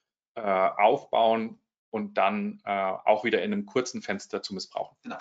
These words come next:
Speaker 2: Und
Speaker 1: Ja.
Speaker 2: diese, die Remoulade, um die es hier geht, ist tatsächlich Softwareentwicklung.
Speaker 1: Mhm.
Speaker 2: Also bei SolarWinds war es so,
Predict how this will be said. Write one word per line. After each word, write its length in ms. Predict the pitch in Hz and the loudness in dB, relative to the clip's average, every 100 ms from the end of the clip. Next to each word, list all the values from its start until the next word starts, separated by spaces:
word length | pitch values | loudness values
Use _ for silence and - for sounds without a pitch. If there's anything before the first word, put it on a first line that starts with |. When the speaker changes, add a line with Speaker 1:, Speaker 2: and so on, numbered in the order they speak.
| - | -14
Speaker 2:
Und 120 | 151 | -14
Speaker 1:
Ja. 60 | - | -10
Speaker 2:
diese, 320 | 185 185 - - | -8 -6 -8 -8
die 80 | 156 | -6
Remoulade, 720 | 170 170 143 196 185 226 - _ | -4 -2 0 0 0 -6 -10 _
um 120 | 156 151 | -14 -10
die 100 | 196 | -8
es 120 | - | -8
hier 160 | 170 | -10
geht, 280 | 151 156 190 | -6 -4 -4
ist 220 | - 165 | -8 -14
tatsächlich 600 | 156 151 170 165 180 - | -10 -10 -8 -10 -10 -10
Softwareentwicklung. 760 | - 190 - - - 202 _ _ - | -10 -10 -12 -18 -18 -20 _ _ -12
Speaker 1:
Mhm. 280 | 101 117 - _ - | -8 -8 -10 _ -10
Speaker 2:
Also 240 | 127 139 | -8 -6
bei 380 | 143 139 143 143 | 0 2 2 -2
SolarWinds 840 | - 175 214 214 214 233 - - | -6 -2 0 0 -2 -4 -6 -4
war 140 | - - | -4 -2
es 140 | - | -4
so, 420 | 147 160 226 220 | -4 -2 -2 -6